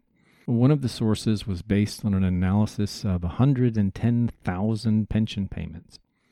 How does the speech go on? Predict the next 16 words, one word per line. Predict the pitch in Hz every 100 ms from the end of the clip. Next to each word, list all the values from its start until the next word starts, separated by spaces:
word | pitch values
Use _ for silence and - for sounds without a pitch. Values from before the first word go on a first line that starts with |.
| -
So | - 113
the | 101
richness | 92 123 - 123 -
of |
the | 90
data, | 87 98 104 85 - _ _ _ -
compared | 110 - 107 98
with, | 92
say, | - 104 95 92 95
our, | 107 101 -
in | 104
our | 107
Viking | 92 117 - 98
arc, | 87 - - _ _ _ -
is | 98 85 85 -
incomparable. | - 92 - 87 - - 92